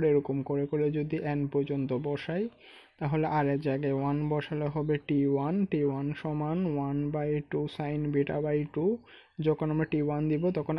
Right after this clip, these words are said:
আর এর জায়গায় ওয়ানটাকে বসাই দিব। তাহলে আমরা এখানে কি দেখতেছি? cos two alpha plus আর এর জায়গায় ওয়ান যদি বসাই, তাহলে হচ্ছে দুই থেকে তিন বাদ গেলে হচ্ছে মাইনাস ওয়ান, তার মানে হচ্ছে এটা মাইনাস বিটা। Two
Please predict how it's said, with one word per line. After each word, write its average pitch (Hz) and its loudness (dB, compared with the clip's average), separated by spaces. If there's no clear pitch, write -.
আর 143 2
এর 139 0
জায়গায় 139 0
ওয়ানটাকে 143 0
বসাই 139 -4
দিব। 135 -2
তাহলে 156 -4
আমরা 156 0
এখানে 156 -2
কি 156 -2
দেখতেছি? 143 -2
cos 143 -2
two 151 0
alpha 151 -6
plus 156 0
আর 156 0
এর 147 2
জায়গায় 147 2
ওয়ান 143 0
যদি 156 0
বসাই, 139 -2
তাহলে 151 -2
হচ্ছে 147 -4
দুই 143 4
থেকে 160 -2
তিন 151 -2
বাদ 143 0
গেলে 139 4
হচ্ছে 147 -4
মাইনাস 147 -2
ওয়ান, 175 -2
তার 151 -2
মানে 143 -2
হচ্ছে 143 -6
এটা 170 -6
মাইনাস 139 -2
বিটা। 135 -4
Two 156 -2